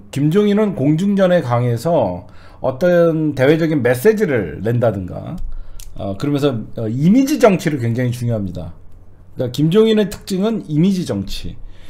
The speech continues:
그 김종인의 이미지 정치라는 게 뭐냐면 박근혜가 이천십이 년에 대선에 도전할 때, 에, 되게 극우,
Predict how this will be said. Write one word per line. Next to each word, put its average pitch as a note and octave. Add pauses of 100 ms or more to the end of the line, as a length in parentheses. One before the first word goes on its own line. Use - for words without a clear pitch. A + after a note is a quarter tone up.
(260)
그 B2+
김종인의 G3
이미지 F3+
정치라는 E3
게 D#3+
뭐냐면 A#2+ (420)
박근혜가 A3+
이천십이 G3+
년에 G#3+
대선에 F3
도전할 D3+
때, F3 (380)
에, G#2
되게 D#3 (160)
극우, E3+